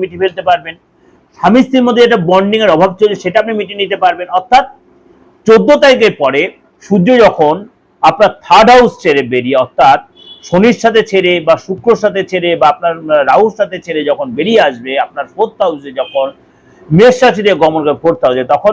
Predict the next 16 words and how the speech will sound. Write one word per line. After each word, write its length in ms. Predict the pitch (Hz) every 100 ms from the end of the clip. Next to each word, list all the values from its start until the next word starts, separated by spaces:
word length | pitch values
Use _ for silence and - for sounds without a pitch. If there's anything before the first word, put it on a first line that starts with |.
| 196
কিন্তু 180 | 165 131
আপনার 200 | 151 147 151
ফ্যামিলি 260 | 123 127 131
লাইফটা 320 | 113 - 175 196 - - - _ - 120
যথেষ্ট 480 | 180 180 233 - - 202 143
ভালো 180 | 160 139
হবে, 200 | 117 92 - _ _ _ _ _ _ -
ভাই 260 | 110 185 247
বোনের 220 | 262 262 262
সাথে 140 | 262 -
সম্পর্ক 320 | 202 208 220 226 156
ভালো 160 | 170 165
হবে। 220 | 147 107 90 _ _ _ _ _ -
আপনি 280 | - 214 262
যদি 120 | 254 214 185
অবিবাহিত 460 | 220 247 269 -